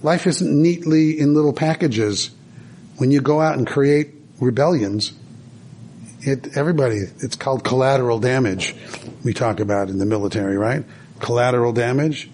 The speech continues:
that's the reality of life. You know, you don't get to say, "Okay, it's gonna stop right here, you're gonna be okay. It's gonna stop right there, you're gonna be okay." It's gonna, that's not the way the world works.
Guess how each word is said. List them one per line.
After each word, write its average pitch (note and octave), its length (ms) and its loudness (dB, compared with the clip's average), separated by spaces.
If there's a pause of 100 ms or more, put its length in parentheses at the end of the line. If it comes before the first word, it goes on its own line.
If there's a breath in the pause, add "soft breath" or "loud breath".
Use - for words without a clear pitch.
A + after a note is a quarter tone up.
(140)
that's C#3 240 -2
the E3 100 0
reality C#3+ 460 4
of B2 120 2
life. - 420 -4 (840 loud breath)
You C3+ 80 0
know, A#2+ 240 -2 (160)
you D3 60 0
don't D3 160 0
get C#3 120 -4
to C3 80 -2
say, D3 160 2
"Okay, C#3 360 2
it's C3+ 120 -2
gonna C#3+ 160 0
stop C#3 320 -2
right C3+ 200 2
here, D3+ 180 0
you're B2+ 140 0
gonna C3 140 -2
be G2+ 120 0
okay. G2 260 -2
It's A#2 160 -2
gonna D#3 140 -2
stop E3 200 -2
right D3 140 -2
there, D#3 180 0
you're D#3 160 0
gonna F3 160 2
be A#2+ 120 0
okay." A#2 260 -4
It's A#2+ 180 -4
gonna, D#3 200 -8 (180 loud breath)
that's D3+ 180 -2
not E3+ 160 0
the E3+ 60 0
way E3 120 2
the E3 100 2
world E3 200 2
works. E3+ 340 -2